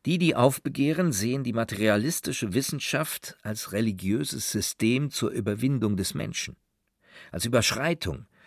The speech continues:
transgressing the human sozusagen, ins transhumane Zeitalter. Die Kritik oder Sorge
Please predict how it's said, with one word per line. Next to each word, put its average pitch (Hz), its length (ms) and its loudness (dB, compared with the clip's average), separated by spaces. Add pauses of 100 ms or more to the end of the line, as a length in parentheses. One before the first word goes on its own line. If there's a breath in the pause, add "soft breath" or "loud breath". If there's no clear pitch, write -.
(200 soft breath)
transgressing 139 840 4
the 127 120 4
human 117 420 4
sozusagen, 101 680 0 (280 loud breath)
ins 123 280 -2
transhumane 127 920 0
Zeitalter. - 800 -6 (840 loud breath)
Die - 80 2
Kritik - 720 -2 (140)
oder 82 180 -4
Sorge 107 640 0